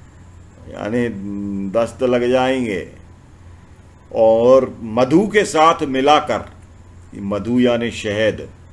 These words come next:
तो मधु के साथ मिलाकर दाख या घृत तथा दूध के साथ मिलाकर दाख तीव्र और दीपन हो जाती है।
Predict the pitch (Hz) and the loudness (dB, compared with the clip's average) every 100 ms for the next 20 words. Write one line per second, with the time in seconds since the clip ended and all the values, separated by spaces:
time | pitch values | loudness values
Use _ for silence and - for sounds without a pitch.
0 | - - - - - - 113 107 110 110 | -20 -20 -20 -20 -20 -6 -4 -2 -2 2
1 | 147 156 160 139 143 151 139 123 117 127 | 0 2 0 4 4 4 0 0 2 2
2 | 127 127 101 - - - - - - 85 | 2 0 -2 -6 -20 -20 -20 -20 -20 -10
3 | 82 107 139 151 - - - - - - | -2 0 0 -2 -8 -20 -20 -20 -20 -20
4 | - - - 113 113 - 127 131 - - | -20 -20 -6 0 0 0 -2 -2 -6 -20
5 | - - - - - - 117 131 107 123 | -20 -20 -20 -20 -20 -12 -2 -2 0 0
6 | 147 156 156 - 135 135 127 117 117 123 | 0 0 -2 0 0 0 -2 0 2 2
7 | 135 117 87 120 131 - - - - - | 0 -2 0 2 2 0 -12 -20 -20 -20
8 | - - - 147 180 156 185 180 147 135 | -20 -20 -6 -2 -2 -4 -4 -4 0 2
9 | 127 98 117 120 139 135 127 101 107 104 | 0 -4 -6 -4 -2 -2 -4 -4 -2 0
10 | 101 - 113 107 95 120 110 - | 0 -2 -10 -10 -2 0 0 -2